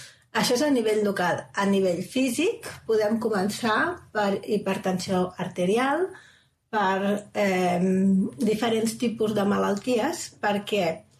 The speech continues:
eh, el cos o interpreta el soroll com un perill. Per tant, posa en marxa el que s'anomena la reacció d'estrès amb un augment de cortisol. Quan augmenta el cortisol, baixa el sistema immunitari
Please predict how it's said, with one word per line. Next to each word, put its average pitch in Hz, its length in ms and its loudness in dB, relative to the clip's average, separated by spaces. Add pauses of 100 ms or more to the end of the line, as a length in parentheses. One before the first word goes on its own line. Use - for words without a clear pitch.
(500)
eh, 190 420 0 (280)
el 208 160 0 (160)
cos - 600 -2 (380)
o 180 280 2 (260)
interpreta 220 600 0
el 247 60 0
soroll 254 380 0
com 262 520 2
un 226 140 2
perill. 190 400 0 (380)
Per 214 140 -4
tant, 262 380 2
posa 226 220 0
en 233 120 4
marxa 233 480 0
el 247 100 -2
que 202 120 -2
s'anomena 202 520 2
la 220 120 2
reacció 190 460 -2
d'estrès 262 680 -2 (580)
amb 220 320 2
un 214 120 2
augment 202 320 2
de 208 100 0
cortisol. 190 640 -4
Quan 180 180 -2
augmenta 185 320 2
el 214 100 -4
cortisol, 247 600 0 (460)
baixa 220 420 0 (220)
el 202 100 0
sistema 202 500 0
immunitari 226 720 2